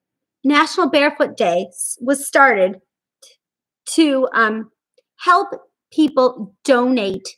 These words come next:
shoes to less fortunate people. So this would be a good day today to go into your closet and pick out a pair of shoes that you haven't worn or don't fit you anymore and find somewhere to donate them.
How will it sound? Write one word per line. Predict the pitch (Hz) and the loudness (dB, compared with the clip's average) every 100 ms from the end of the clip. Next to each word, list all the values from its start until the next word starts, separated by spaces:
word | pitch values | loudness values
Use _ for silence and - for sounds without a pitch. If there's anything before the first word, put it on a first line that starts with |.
| _ | _
shoes | _ - - - 233 185 185 - - | _ -16 -12 -6 -6 -6 -12 -16 -12
to | 226 208 | -10 -6
less | 196 220 220 - _ | 0 0 0 -10 _
fortunate | 220 208 - - 185 - | -2 -2 -6 -10 -12 -12
people. | - - 139 - _ _ _ _ _ _ | -12 -8 -8 -10 _ _ _ _ _ _
So | - 277 247 233 220 | -4 2 4 4 4
this | 302 320 | 0 0
would | 330 | 0
be | 262 | 2
a | 294 240 | 2 -2
good | 196 294 311 220 | -4 -2 -2 2
day | 262 233 | 0 0
today | 226 208 185 185 190 _ - | -4 -8 -4 -4 -8 _ -16
to | |
go | 233 240 | -2 -2
into | 302 320 | 0 -4
your | 403 | -6
closet | - 285 254 233 - - | 0 2 2 0 -8 -10
and | 220 | -14
pick | 220 302 | -10 -2
out | 339 | -2
a | 349 | -2
pair | 311 311 | -2 -2
of | 320 | -2
shoes | - 269 233 226 233 _ _ | -6 -4 -4 -4 -10 _ _
that | 311 | -2
you | 330 | 0
haven't | 339 320 | -2 -4
worn | 247 240 247 240 247 - _ - | -4 0 0 0 -2 -6 _ -10
or | 330 | -4
don't | 359 349 | -4 -4
fit | - 370 - | -2 -4 0
you | 349 | 0
anymore | 269 233 214 185 190 - _ | 2 0 -2 -4 -6 -10 _
and | 262 262 | -4 2
find | 262 247 247 254 | 2 4 2 -4
somewhere | 254 254 226 226 | -4 -4 -2 -2
to | 220 | -6
donate | 196 214 202 190 190 190 | -6 -4 -4 -4 -6 -8
them. | 190 175 - | -8 -8 -8